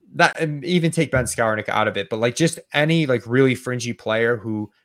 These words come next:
maybe is in the optimal lineup, let's say three percent of the time, and they're gonna get played zero percent of the time. Like, in theory, that'd be positive leverage, but it's not worth it on a main slate where it's like, okay, three percent of the time, maybe you're gaining, like, one or two points on the field.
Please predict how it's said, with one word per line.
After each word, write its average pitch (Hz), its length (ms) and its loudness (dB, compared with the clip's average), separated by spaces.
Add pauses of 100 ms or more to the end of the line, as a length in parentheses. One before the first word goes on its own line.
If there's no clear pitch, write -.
(160)
maybe 143 440 2
is 120 140 0
in 120 80 -4
the 117 120 -4
optimal 107 500 0
lineup, 101 440 -2
let's 104 160 -4
say 104 140 -6
three 110 240 -8
percent 101 360 -8
of 92 80 -12
the 95 60 -10
time, 92 520 -8
and 107 100 -8
they're 107 80 -6
gonna 104 160 -8
get 101 160 -8
played 101 220 -8
zero 101 220 -4
percent 104 340 -6
of 90 60 -8
the 92 80 -8
time. 95 440 -8
Like, 110 220 -6 (460)
in 131 100 -4
theory, 175 400 4
that'd 123 180 4
be 113 100 -2
positive 110 540 -2
leverage, 131 600 -2
but 117 240 4 (440)
it's - 180 -6
not 135 260 0
worth 135 240 2
it 120 80 -6
on 110 120 0
a 104 60 -2
main 107 240 -6
slate 101 320 -6
where 107 100 -2
it's 98 140 -6
like, 101 300 -2
okay, 104 420 -2 (140)
three 147 180 -2
percent 127 380 -2
of 107 80 -4
the 104 80 -6
time, 107 420 -4
maybe 104 240 -8
you're 101 200 -8
gaining, 104 440 -4
like, 98 280 -10
one 110 180 -2
or 104 60 -2
two 113 140 -8
points 98 340 -10
on 90 100 -10
the 90 40 -10
field. 95 440 -6